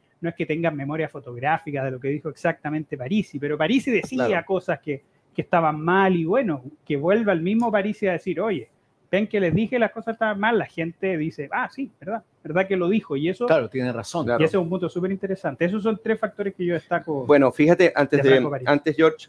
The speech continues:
Speaker 3: Ay.
Speaker 2: fíjate que, por ejemplo, eh, Giovanna Humada, que es la, que es diputada electa, por cierto,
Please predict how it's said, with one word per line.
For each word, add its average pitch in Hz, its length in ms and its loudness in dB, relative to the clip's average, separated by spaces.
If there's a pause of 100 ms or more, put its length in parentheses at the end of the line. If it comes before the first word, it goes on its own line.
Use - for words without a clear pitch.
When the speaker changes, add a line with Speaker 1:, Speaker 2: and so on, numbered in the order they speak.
Speaker 3:
Ay. 175 120 2 (180)
Speaker 2:
fíjate 165 380 2
que, 156 100 4
por 135 220 0
ejemplo, 185 800 2
eh, 131 500 4
Giovanna 147 300 2
Humada, 165 440 2
que 127 100 -8
es 127 40 -6
la, 147 140 2
que - 160 -8
es 127 80 -4
diputada 151 340 0
electa, 165 360 -2
por 123 160 -10
cierto, 135 440 -10